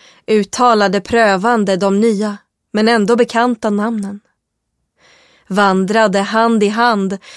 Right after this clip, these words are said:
på gator från filmer och romaner. Hon älskar språket. Jag lever för orden här. Maten och allt vin gjorde oss tunga och kåta.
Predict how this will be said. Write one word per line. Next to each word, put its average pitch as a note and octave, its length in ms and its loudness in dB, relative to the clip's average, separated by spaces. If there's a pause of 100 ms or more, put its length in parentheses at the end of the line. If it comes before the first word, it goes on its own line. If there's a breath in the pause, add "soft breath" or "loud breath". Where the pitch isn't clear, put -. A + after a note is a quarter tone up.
(220 loud breath)
på A#3 100 -2
gator A#3+ 600 0
från G3+ 320 -4
filmer A3 580 0
och F#3+ 140 -2
romaner. G#3 600 -4 (1200)
Hon G#3 200 -2
älskar G3+ 540 -2
språket. - 760 -8 (1080 soft breath)
Jag G#3+ 360 2
lever G3+ 360 0
för G#3 200 -2
orden G#3 380 -2
här. G#3 340 -12 (1300 soft breath)
Maten G#3+ 680 2
och G3 100 -2
allt G3+ 240 -2
vin G3 480 0 (140)
gjorde G#3+ 280 0
oss G3+ 180 -4
tunga A3 480 0
och F#3 140 -4
kåta. G#3 540 -6